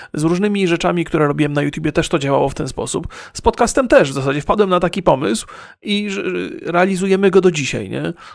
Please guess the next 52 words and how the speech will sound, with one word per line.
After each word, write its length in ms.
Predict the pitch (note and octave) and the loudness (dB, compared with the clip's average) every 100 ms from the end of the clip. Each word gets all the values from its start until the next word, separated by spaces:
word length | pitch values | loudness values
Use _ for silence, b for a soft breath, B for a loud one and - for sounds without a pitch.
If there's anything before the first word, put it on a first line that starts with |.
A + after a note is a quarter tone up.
| _ | _
I, 80 | - - F#2+ G2 | -8 -8 -10 -14
i, 180 | - | -8
i 40 | F3 | 0
bardzo 300 | E3 E3+ F3 | 2 4 4
mi 80 | E3+ | 4
się 100 | - | 0
to 100 | D#3+ | -2
podoba. 380 | D#3+ C3 A#2 F3+ B B B F#3+ G3 | -4 -4 -4 -6 B B B -14 -8
I 100 | A3+ | -4
czekam 260 | B3 A#3 B3 | 0 0 -2
na 80 | |
kolejne 320 | A#3 C4 A3+ F3+ | 0 0 0 0
pomysły. 400 | D#3+ D#3+ D3+ D#3 | 2 0 -2 0
To 100 | F3 | 0
jest 160 | E3+ | 0
tak, 160 | G3+ F3 | -2 0
że, 240 | F#3+ G3 | 0 2
że 140 | F#3 G3 G3+ - F#3+ | 0 0 -4 -10 -2
coś, 200 | G#3+ G3 | -2 0
coś 240 | A3+ G#3 | -2 0
mi 60 | G3+ | -4
się 100 | G3+ | -2
spodoba, 360 | G3 F#3 G3 | 0 4 4
na 80 | F#3+ | 2
coś 180 | G3 F3+ | 0 -2
się 140 | - | -2
zajawię, 460 | E3+ F3+ F#3+ F#3+ F#3 | 4 6 6 6 2
to 80 | F3+ | 2
się 140 | F#3 | 2
za 120 | F3 | 2
to 120 | F#3 | 2
biorę, 340 | E3 D3 C#3+ F3+ B B B | 4 4 2 0 B B B
ale 180 | E3+ F3+ | 0 2
to 100 | G3 | 2
nie 100 | A3 | 0
jest 180 | F#3+ - | 0 0
tak, 160 | D#3 | -2
że 80 | D3+ | 0
mam 140 | D3+ D3+ | 0 0
jakiś 220 | D#3 D3+ | -6 -8
taki 220 | - D#3+ | -6 -2
dal-, 240 | C#3+ C#3+ D3+ | -2 -2 0
dalekosiężny 600 | D3 D3 - D3+ C3 C3+ | 0 0 -2 -4 -4 -4
plan. 260 | A#2+ G2 - B B | -4 -6 -10 B B
Znaczy, 200 | D#3+ E3+ | -2 0
myślę 300 | G3 A3+ G3 | 0 0 0
sobie, 280 | - D#3 D3+ | 0 -2 -4
dzisiaj 240 | F3 G#3 | -4 -2
mam 100 | E3+ | -4
czterdzieści 480 | D#3+ D#3 D#3+ E3 F#3 | -4 -4 -2 -4 -4
trzy 200 | - - | -2 0
lata, 320 | A2 F#2 F#3 | -2 0 -2